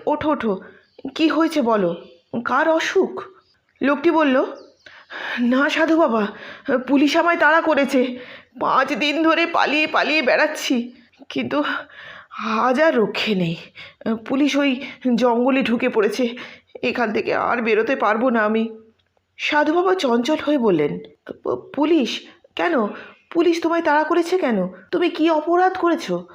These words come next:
লোকটি বলল, "বিশেষ কিছু করিনি বাবা, একদিন শুধু ভুল করে একটু চুরি করে ফেলেছি,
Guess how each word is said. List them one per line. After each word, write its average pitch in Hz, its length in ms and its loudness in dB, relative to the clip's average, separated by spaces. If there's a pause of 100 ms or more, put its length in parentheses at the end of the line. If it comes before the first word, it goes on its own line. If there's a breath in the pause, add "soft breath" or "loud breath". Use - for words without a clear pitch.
(420 loud breath)
লোকটি 269 260 0
বলল, 285 340 2 (1000 loud breath)
"বিশেষ 285 420 2
কিছু 339 220 0
করিনি 320 320 0
বাবা, 240 360 0 (760 loud breath)
একদিন 226 380 0
শুধু 320 260 0
ভুল 240 260 -2
করে 320 300 0 (420 loud breath)
একটু 285 200 -2
চুরি 254 300 -2
করে 208 220 2
ফেলেছি, 202 540 -4